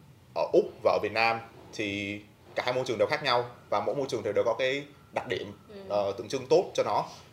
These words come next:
Speaker 1: Ờ, mỗi người sẽ có một cái quan điểm riêng về, ờ, mình thích lối sống nào hơn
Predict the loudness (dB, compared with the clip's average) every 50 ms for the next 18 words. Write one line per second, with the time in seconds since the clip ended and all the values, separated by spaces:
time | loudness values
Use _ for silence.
0 | -4 0 2 4 4 4 4 4 2 2 2 0 2 2 2 2 2 2 0 0
1 | 0 0 0 0 2 0 -2 -2 0 0 2 2 0 -2 0 0 2 2 0 0
2 | 0 2 2 4 4 4 2 0 -2 -8 -18 -20 -20 -20 -20 -20 -14 -6 -2 0
3 | 0 2 2 0 -2 -2 -4 -6 -4 -4 -2 0 0 2 2 0 0 -2 -4 0
4 | 4 4 4 4